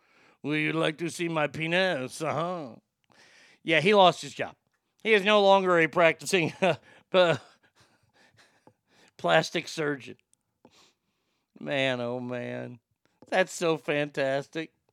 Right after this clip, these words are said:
Yes, hello, ladies. How are you? Yes, oh, I'm married, but, uh, I'm a doctor, and I'm French. Oui, oui.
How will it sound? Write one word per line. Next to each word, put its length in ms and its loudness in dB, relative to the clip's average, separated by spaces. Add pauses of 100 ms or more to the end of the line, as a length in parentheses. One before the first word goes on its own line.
(800)
Yes, 240 -2
hello, 340 4
ladies. 420 -2
How 80 -2
are 140 0
you? 260 -2
Yes, 260 -4
oh, 160 6
I'm 260 8
married, 400 4
but, 240 -4
uh, 340 0
I'm 160 2
a 60 -4
doctor, 600 -4 (340)
and 160 -2
I'm 200 0
French. 680 -6
Oui, 260 -2
oui. 500 -2